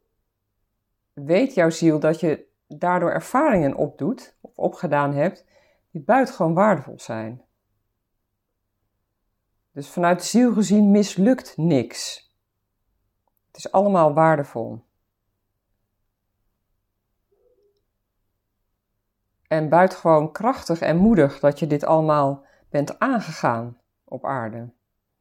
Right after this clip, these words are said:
Dus waar je ook staat en wat je daar vanuit je menselijke oordelen ook over vindt, voel de oprechte waardering van je,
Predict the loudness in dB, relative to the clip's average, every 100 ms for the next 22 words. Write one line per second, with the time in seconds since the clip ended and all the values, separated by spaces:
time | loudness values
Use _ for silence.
0 | _ _ _ _ _ _ _ _ _ _
1 | _ _ _ _ -20 -4 0 2 2 2
2 | 2 0 -12 -18 -6 -2 -2 -2 -2 0
3 | 0 0 -2 0 -2 -2 0 0 -2 -2
4 | -2 -4 -12 -2 0 2 2 2 0 0
5 | -2 -2 -8 -2 0 0 -4 -20 _ _
6 | _ _ _ _ _ _ _ _ -8 -2
7 | -2 2 4 4 2 -6 _ _ _ _
8 | _ _ _ _ _ _ _ _ _ _
9 | _ _ _ -14 -10 -4 -2 -2 -2 -2
10 | 2 2 2 2 2 2 0 -2 -2 0
11 | -2 -6